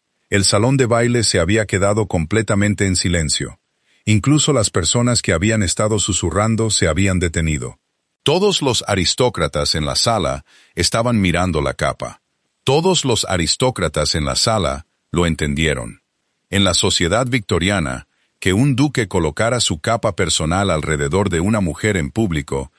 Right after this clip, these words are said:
significaba una cosa, y solo una cosa. No estaba protegiendo su reputación. Estaba declarando la suya. Caden se giró para mirar a la sala.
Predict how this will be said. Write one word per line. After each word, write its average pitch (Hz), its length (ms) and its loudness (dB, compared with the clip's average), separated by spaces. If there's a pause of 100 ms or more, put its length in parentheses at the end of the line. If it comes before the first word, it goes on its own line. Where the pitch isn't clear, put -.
(200)
significaba 101 760 0
una 110 260 0
cosa, 76 540 -2 (280)
y 82 120 -2
solo 117 320 2
una 87 260 0
cosa. 69 480 -4 (440)
No 117 200 2
estaba 135 420 2
protegiendo 107 640 -2
su 92 160 0
reputación. 76 840 -4 (280)
Estaba 117 360 0
declarando 92 480 0
la 82 140 0
suya. 71 480 -4 (320)
Caden 131 320 2
se 104 140 0
giró 92 280 0
para 85 180 0
mirar 82 280 0
a 87 40 0
la 80 120 -2
sala. 67 420 -4